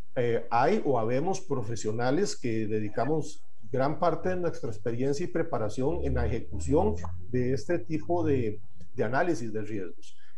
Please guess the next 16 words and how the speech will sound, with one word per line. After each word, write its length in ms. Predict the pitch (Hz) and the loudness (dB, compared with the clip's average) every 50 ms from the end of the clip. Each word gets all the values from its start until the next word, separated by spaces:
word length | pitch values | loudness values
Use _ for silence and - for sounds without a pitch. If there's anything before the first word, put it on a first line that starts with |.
| - - | -4 -2
Y 500 | - 120 117 117 117 117 117 117 117 - | -2 -2 -2 0 -2 -2 -2 -2 -2 0
hay 100 | 117 127 | 0 0
mucha 260 | 151 165 180 - 175 | 0 0 0 0 0
posibilidad 520 | - - 139 135 131 117 110 110 113 120 127 | 0 2 2 2 2 2 2 2 2 2 2
en 80 | 131 | 0
el 80 | 127 123 | 0 0
mercado. 380 | 117 110 95 - - - - - - | 0 -2 -2 -2 -4 -4 -4 -4 -4
Entonces 180 | - 123 135 | -2 -2 0
yo 80 | 135 156 | 0 0
quisiera 320 | 165 175 151 156 160 165 | 0 0 0 2 2 2
arrancar 480 | 170 156 143 113 104 101 - 147 165 - | 2 2 2 0 -2 0 0 0 2 2
desde 180 | 165 147 123 117 | 0 0 0 -2
ese 140 | - 127 | -2 -2
punto 380 | - - 117 117 120 104 135 120 | -2 -2 -2 -2 -2 -2 0 0
de 100 | 104 95 | 0 0
vista. 300 | 87 85 - - - | -2 -2 -2 -4 -4